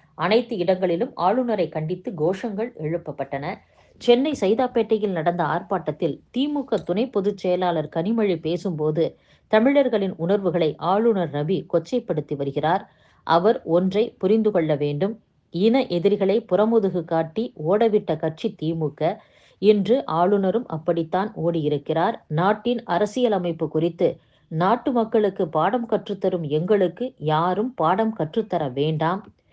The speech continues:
தமிழகத்தில் ரவி கவர்னராக இருந்தால் பாஜகவின் ஓட்டு சதவீதம் கண்டிப்பாக குறைந்துவிடும். பாஜக ஒரு ஓட்டு கூட வாங்க முடியாது. அதனால்தான் ஆளுநரை திரும்ப பெறுங்கள் என சொல்கிறோம். தமிழகத்திற்கு நீங்கள் வேண்டாம் என உங்களின்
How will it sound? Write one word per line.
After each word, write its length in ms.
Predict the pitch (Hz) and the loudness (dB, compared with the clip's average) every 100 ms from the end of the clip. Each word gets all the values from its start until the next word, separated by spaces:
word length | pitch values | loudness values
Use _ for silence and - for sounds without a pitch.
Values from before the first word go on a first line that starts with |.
| _ _ | _ _
தமிழகத்தில் 640 | - 175 185 175 156 240 254 - - - - - | -2 2 2 2 -2 -4 -6 -12 -10 -10 -10 -6
ரவி 440 | 190 185 190 247 - 160 | -2 -2 -2 -8 -12 -2
கவர்னராக 680 | 175 185 196 202 196 196 | 0 0 0 0 0 0
இருந்தால் 500 | 190 165 165 165 233 - 160 | -2 0 0 0 -2 -2 4
பாஜகவின் 720 | 190 208 214 208 165 190 - | 4 4 -2 0 -2 -2 -2
ஓட்டு 340 | 165 208 220 233 | 2 2 4 0
சதவீதம் 540 | 165 160 160 180 208 | 0 0 0 -2 -4
கண்டிப்பாக 720 | - 160 208 208 214 208 247 - | -6 0 0 2 0 0 -2 -2
குறைந்துவிடும். 580 | 156 160 143 135 185 214 - - _ _ - | -2 -2 -4 0 0 -2 -18 -20 _ _ 0
பாஜக 640 | 175 214 233 233 - 247 160 | 4 4 4 -2 0 -2 0
ஒரு 240 | 202 240 | 0 2
ஓட்டு 320 | 190 202 247 | 0 -2 -6
கூட 260 | - 196 214 | -2 0 0
வாங்க 340 | 151 175 190 | 0 -2 -2
முடியாது. 580 | 165 151 147 135 160 226 | -4 -2 -2 -2 -4 -6
அதனால்தான் 680 | 151 151 185 196 190 202 240 | -4 -2 -2 -2 -2 -4 -4
ஆளுநரை 600 | 156 170 190 180 170 202 - | 0 2 2 0 0 -2 -2
திரும்ப 300 | 190 208 208 | -4 -2 -4
பெறுங்கள் 520 | 196 160 170 190 190 | -2 -2 -2 -6 -4
என 180 | 156 135 | -6 -6
சொல்கிறோம். 600 | - 143 156 165 240 - _ _ _ 175 | -6 -6 -2 -2 -2 -8 _ _ _ 2
தமிழகத்திற்கு 680 | 214 277 277 - 202 196 233 | 6 6 4 0 -2 -2 -2
நீங்கள் 420 | 180 220 220 165 | -2 0 0 0
வேண்டாம் 440 | 165 196 220 190 | 0 2 0 0
என 320 | 151 156 147 - | -2 -2 -4 -4
உங்களின் 540 | 180 233 254 247 | -2 2 4 2